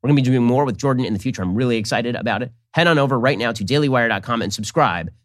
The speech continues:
to get access to The Search. It's one of our most trafficked pieces of content ever, and there is a reason why. Also,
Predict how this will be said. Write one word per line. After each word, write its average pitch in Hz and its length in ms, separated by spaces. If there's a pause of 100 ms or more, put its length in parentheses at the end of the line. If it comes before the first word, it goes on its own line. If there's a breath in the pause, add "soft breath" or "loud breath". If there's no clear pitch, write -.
to - 80
get 123 160
access 151 340
to 117 100
The 104 60
Search. 117 280 (140)
It's - 100
one 151 100
of 135 60
our 127 60
most 123 220
trafficked 135 340
pieces 117 280
of 107 60
content 110 420
ever, 131 200
and 156 160
there 196 80
is 92 100
a 98 60
reason 131 460 (160)
why. 95 340
Also, 196 480